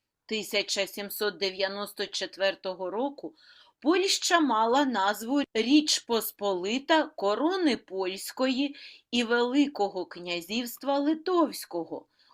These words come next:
оскільки до її складу належали території сучасної Польщі,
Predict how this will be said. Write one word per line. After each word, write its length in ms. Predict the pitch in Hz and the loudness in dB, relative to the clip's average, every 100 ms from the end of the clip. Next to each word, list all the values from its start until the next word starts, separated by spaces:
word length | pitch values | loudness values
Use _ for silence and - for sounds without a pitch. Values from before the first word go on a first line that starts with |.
| _ | _
оскільки 720 | 202 208 - 226 240 240 226 | -4 -4 -4 -4 -4 -2 -4
до 160 | 175 208 | 0 -2
її 420 | 196 208 185 262 | 0 -6 -4 -4
складу 760 | 269 - 196 190 190 190 208 - - - | -4 -6 -2 2 0 -2 -8 -10 -20 -4
належали 760 | 196 208 247 320 302 277 277 | 4 4 6 6 6 4 2
території 880 | 269 254 254 262 - 277 277 262 240 | 0 0 0 -2 -4 -2 0 0 -2
сучасної 1000 | - 220 226 - 240 233 - 208 196 196 | -4 -8 -4 2 4 4 -2 -8 -8 -8
Польщі, 760 | - 170 196 226 - - 226 | -10 -4 -2 0 -2 -4 -4